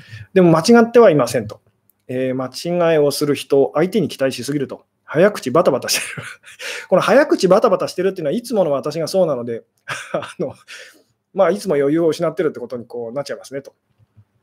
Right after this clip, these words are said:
で、まあ、確かにその通りなんですけども、えー、パニックに陥って、えー、広い視野が持てないと。理想が高い人と。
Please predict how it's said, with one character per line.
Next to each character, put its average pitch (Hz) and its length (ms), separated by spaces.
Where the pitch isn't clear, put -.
で、 151 80
ま 160 100
あ、 147 40
確 165 160
か 147 60
に 123 60
そ 147 100
の 151 80
通 170 120
り 156 60
な 131 80
ん 110 60
で - 20
す - 80
け 120 80
ど 117 40
も、 135 300
え 135 140
ー、 131 60
パ 175 100
ニ 170 140
ッ - 20
ク 151 140
に 147 80
陥 143 180
っ - 40
て、 143 280
え 139 40
ー、 - 20
広 160 220
い 147 60
視 147 100
野 127 80
が 113 60
持 104 160
て 143 80
な 135 100
い 98 60
と。 - 240
理 120 80
想 180 160
が 160 100
高 196 200
い 151 60
人 - 140
と。 - 140